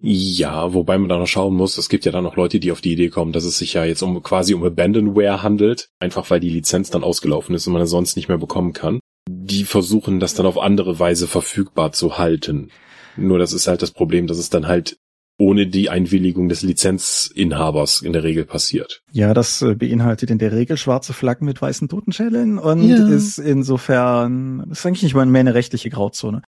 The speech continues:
Speaker 2: Das muss man, fürchte ich, in dem Kontext einfach sagen. Über die moralische Tragweite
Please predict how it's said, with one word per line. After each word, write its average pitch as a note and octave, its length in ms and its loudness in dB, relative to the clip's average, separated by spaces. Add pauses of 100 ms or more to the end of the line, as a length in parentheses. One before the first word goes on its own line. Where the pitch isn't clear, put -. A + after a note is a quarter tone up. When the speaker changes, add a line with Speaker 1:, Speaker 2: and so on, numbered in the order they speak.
(160)
Speaker 2:
Das B2+ 160 -6
muss F3+ 180 2
man, C3+ 600 0
fürchte - 500 0
ich, C3 80 -2
in C3+ 40 2
dem B2+ 120 4
Kontext B2+ 360 -2
einfach B2 220 -6
sagen. E3+ 580 -2 (200)
Über C#3 240 4
die A2+ 200 -2
moralische D3 600 0
Tragweite C#3 1200 2